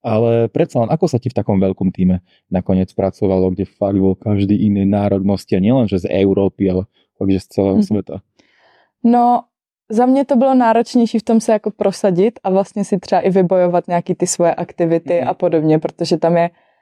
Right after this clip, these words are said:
Speaker 2: milion lidí, který umí každej čtyři jazyky a vlastně jsou skvělí volejbalisti a smečujou tam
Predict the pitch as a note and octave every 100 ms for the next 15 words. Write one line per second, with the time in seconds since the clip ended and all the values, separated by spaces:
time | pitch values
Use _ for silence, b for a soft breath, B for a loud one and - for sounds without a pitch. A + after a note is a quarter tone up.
0 | _ - G#3 G#3+ G#3+ G3 F3 F#3+ A3 -
1 | G3 F#3+ G3 G3 F#3+ G3 E3+ F#3+ F#3+ F#3
2 | F3+ F#3 _ _ _ _ _ _ - A3
3 | G3+ G3 F#3 G3 G3 G3+ G3 G3+ A3 G#3+
4 | - F#3 F3+ F3+ F3+ F3+ - F#3+ F#3+ F3
5 | - G3 F3+ G3 F#3+ F#3+ F3 F3 F3+ -
6 | - F#3 F3+ F#3+ F3+ F3 E3+ E3+ F3 D#3+
7 | - F#3+ - G3+ F#3 G#3 F3+ F#3+ F3+ F#3
8 | F#3+